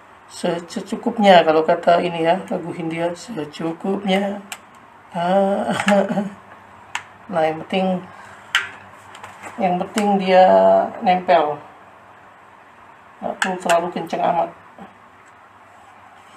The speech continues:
karena dia pasti akan narik. Kalau pas kita ngencengin headnya, ini akan narik. Kalau terlalu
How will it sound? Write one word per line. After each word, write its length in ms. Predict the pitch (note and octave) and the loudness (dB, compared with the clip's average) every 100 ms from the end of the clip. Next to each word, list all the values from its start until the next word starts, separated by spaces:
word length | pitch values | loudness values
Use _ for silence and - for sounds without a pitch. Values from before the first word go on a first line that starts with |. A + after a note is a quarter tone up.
| - - - - - - - - - - - - - - - - - - - - - - - - - - - - | -20 -20 -20 -20 -20 -20 -20 -20 -20 -20 -20 -20 -20 -20 -20 -20 -20 -20 -20 -20 -20 -20 -20 -20 -20 -20 -20 -4
karena 240 | E3+ E3+ | 0 4
dia 160 | G3 G3 | 4 4
pasti 240 | G3 - | 2 4
akan 240 | F3+ - F#3 | 4 6 6
narik. 320 | F#3+ F#3 F3+ - - | 6 6 0 -10 -2
Kalau 240 | F3 E3 D#3+ | 4 4 4
pas 160 | E3+ - - - - - - | 2 2 -6 -6 -6 -8 -8
kita 160 | F3 | -2
ngencengin 400 | E3 D#3+ E3 E3 | -2 -2 -2 0
headnya, 320 | D#3+ D#3+ F3+ G3 | -2 0 2 2
ini 240 | F3 F3+ | 2 0
akan 280 | F3 - F#3 | 0 0 2
narik. 260 | D#3 D#3+ F#3 - - - - - - - - - - - - - - | 2 2 -4 -12 -20 -20 -20 -20 -20 -20 -20 -20 -20 -20 -20 -14 -6
Kalau 160 | E3 | -2
terlalu 240 | D#3+ D#3+ | 2 4